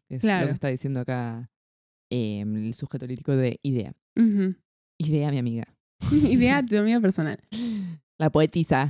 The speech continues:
Speaker 1: la poetisa Idea.
Speaker 2: <laughs> Esa trola.
Speaker 1: <laughs>
Speaker 2: Eh, bien.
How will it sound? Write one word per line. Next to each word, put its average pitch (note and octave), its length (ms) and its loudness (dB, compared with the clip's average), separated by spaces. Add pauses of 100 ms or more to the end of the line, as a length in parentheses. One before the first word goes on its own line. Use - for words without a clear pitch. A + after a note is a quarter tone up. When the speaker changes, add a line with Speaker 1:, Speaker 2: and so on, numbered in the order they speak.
Speaker 1:
la E3 120 4
poetisa F3+ 360 4
Idea. D#3+ 340 6
Speaker 2:
<laughs> C4 1300 2
Esa A3+ 340 2
trola. G#3 520 4
Speaker 1:
<laughs> - 540 -4
Speaker 2:
Eh, G#3+ 320 4
bien. F3+ 300 -2